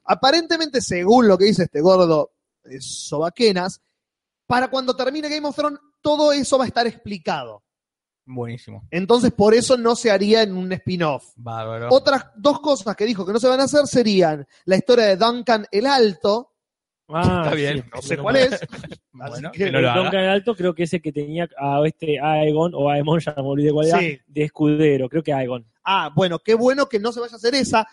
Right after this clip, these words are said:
Speaker 1: porque la historia de Aegon tampoco se va a hacer.
Speaker 3: No tiene sentido.
Speaker 1: Porque si no se hace una y la otra va de la mano,
Speaker 3: Ajá.
Speaker 1: ¿para qué hacerla y no poder tocar la otra, no? Eh, así que bueno, no solo no escribe lo que tiene que escribir,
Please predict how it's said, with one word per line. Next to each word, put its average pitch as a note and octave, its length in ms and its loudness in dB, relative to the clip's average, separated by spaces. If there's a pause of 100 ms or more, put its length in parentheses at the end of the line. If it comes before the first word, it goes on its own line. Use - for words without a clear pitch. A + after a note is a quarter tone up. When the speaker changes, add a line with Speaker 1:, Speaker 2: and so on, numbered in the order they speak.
(140)
Speaker 1:
porque G#3 260 -10
la G3+ 100 0
historia B3 260 2
de A3 100 4
Aegon B3+ 380 4
tampoco G3 800 0
se F3+ 220 -8
va F3+ 160 0
a F3 40 -2
hacer. D#3 280 -6
Speaker 3:
No B2 140 -16
tiene D3+ 180 -8
sentido. C#3 460 -10 (340)
Speaker 1:
Porque A3+ 260 0
si F3 140 -6
no A3+ 100 -4
se A#3 60 -2
hace A#3 180 0
una A#3+ 240 0
y G#3 120 -2
la F#3+ 100 0
otra G3+ 140 -2
va G#3 100 0
de A3 60 -2
la A3 100 -2
mano, A3+ 400 -6 (160)
Speaker 3:
Ajá. C3+ 340 -12
Speaker 1:
¿para F3+ 220 -2
qué G3+ 140 -10
hacerla A3 460 0
y G#3 40 0
no F#3+ 240 -2
poder F3+ 240 -4
tocar F3+ 320 -4
la G3 160 2
otra, D3+ 380 0
no? F#3 240 -4 (640)
Eh, F3+ 180 -6
así A3 280 0
que D4+ 100 0
bueno, F#3+ 340 2
no E4 140 2
solo F#3+ 420 -2
no F#3 220 -4
escribe A3 360 0
lo E3+ 120 0
que E3 80 -4
tiene F3+ 160 -4
que E3+ 80 -4
escribir, F#3+ 520 0